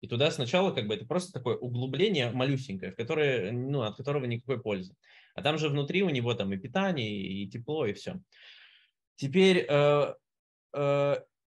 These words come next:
и кенгуру, если вы смотрели, я смотрел видео, это очень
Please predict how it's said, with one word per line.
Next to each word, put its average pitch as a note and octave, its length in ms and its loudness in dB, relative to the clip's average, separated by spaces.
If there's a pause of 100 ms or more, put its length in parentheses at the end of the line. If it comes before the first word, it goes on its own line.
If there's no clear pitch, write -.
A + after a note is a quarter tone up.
(340)
и D3 180 -10
кенгуру, F3 380 -2
если F3+ 220 -2
вы D3 80 -4
смотрели, D3+ 680 0 (220)
я D3 140 0
смотрел G#2+ 400 -4
видео, C3 540 -2
это A2 500 0
очень G#2+ 360 -6